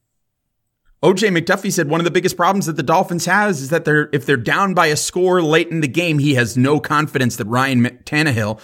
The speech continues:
or that he has said, I think he said he had no confidence that the team is gonna be able to come back and win it. And that starts with the guy with the ball in his hands.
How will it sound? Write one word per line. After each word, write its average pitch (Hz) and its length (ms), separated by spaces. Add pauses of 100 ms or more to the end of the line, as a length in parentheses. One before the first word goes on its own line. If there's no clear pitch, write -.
(140)
or 143 180
that 131 280 (580)
he 269 140
has 156 180
said, 208 180
I 180 60
think 202 180
he 165 60
said 131 240
he 110 140
had 107 200
no 156 240
confidence 151 520
that 117 120
the 107 60
team 147 260
is 123 100
gonna 127 180
be 117 240
able 113 400
to 95 400 (120)
come 127 260
back 113 460 (120)
and 104 240
win 135 180
it. 104 160
And 107 160
that 123 160
starts 127 320
with 123 140
the 113 60
guy 107 520 (220)
with 123 140
the 120 60
ball 147 300
in 110 80
his 82 140
hands. - 420